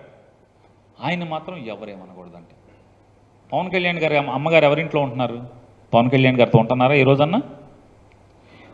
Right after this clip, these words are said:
ఏ రోజన్నా పవన్ కళ్యాణ్ గారితో ఉన్నారా మీ తల్లిగారు? మీతో ఉన్నారా? చంద్రబాబు నాయుడు గారు తల్లిగారు, తండ్రి గారు ఏ రోజన్నా చంద్రబాబు గారితో ఉన్నారా? చప్పట్లు కొడుతున్నారు పచ్చమంద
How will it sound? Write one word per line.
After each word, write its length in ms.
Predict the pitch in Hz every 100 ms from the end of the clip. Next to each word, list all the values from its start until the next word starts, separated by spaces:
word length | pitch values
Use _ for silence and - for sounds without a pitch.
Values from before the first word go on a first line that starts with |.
| 117
ఏ 140 | 185
రోజన్నా 420 | 233 220 196 180
పవన్ 280 | 226 180 185
కళ్యాణ్ 260 | 196 190 185
గారితో 200 | 175 156
ఉన్నారా 380 | 139 170 156 214
మీ 120 | 226
తల్లిగారు? 480 | 202 202 202 143 - - - - _ _
మీతో 200 | 131 170
ఉన్నారా? 600 | 196 185 196 180 208 - - - - _ _ _ _ _ _ - 175
చంద్రబాబు 380 | 220 254 254 247
నాయుడు 220 | 233 226
గారు 160 | 233
తల్లిగారు, 440 | 226 220 233 240 240
తండ్రి 300 | 226 220 226
గారు 160 | 233
ఏ 80 | 220
రోజన్నా 360 | 247 240 226 247 226
చంద్రబాబు 360 | 220 240 247 233
గారితో 180 | 226
ఉన్నారా? 560 | 220 208 233 208 214 143 - - - _ _ _ _ _ _ _ _ _ _ _ _ _ _ _ _ _ _ _ _ _ _ _ _ _ _ _ _ _ _ _ _ _ _ _ _ _ _ _ _ _ _ _ _ -
చప్పట్లు 340 | 214 262 254
కొడుతున్నారు 380 | 247 240 240 220
పచ్చమంద 480 | 226 220 247 240